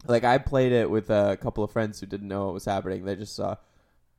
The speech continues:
I, I was just like, "Hey, let's play this Tetris game." And they're like, "What? Tetris? That's what you wanna play?"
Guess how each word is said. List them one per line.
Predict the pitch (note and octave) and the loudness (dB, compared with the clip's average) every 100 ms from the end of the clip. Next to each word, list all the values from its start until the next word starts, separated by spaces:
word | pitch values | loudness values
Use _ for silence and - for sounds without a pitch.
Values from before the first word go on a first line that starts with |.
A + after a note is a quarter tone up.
| _ | _
I, | G#2+ G#2 | -4 -2
I | F2+ G#2 | -2 -4
was | G#2+ G#2+ | -4 -8
just | G#2 - | -10 -8
like, | G#2 - | -8 -6
"Hey, | A#2+ A2 | -6 -4
let's | G2+ | -6
play | - A#2 | -6 -8
this | A2+ | -8
Tetris | - A#2+ A#2+ - | -12 -14 -14 -14
game." | F#2+ G2+ | -14 -12
And | |
they're | G#2 | -14
like, | G2+ - | -16 -16
"What? | A#2 D3 - - _ - | -16 -16 -16 -20 _ -12
Tetris? | G#2 E3 D#3+ - - _ _ | -8 -8 -10 -14 -20 _ _
That's | - A2+ - _ | -16 -14 -18 _
what | - | -10
you | - | -8
wanna | A2 | -8
play?" | - A2 C3 | -6 -6 -6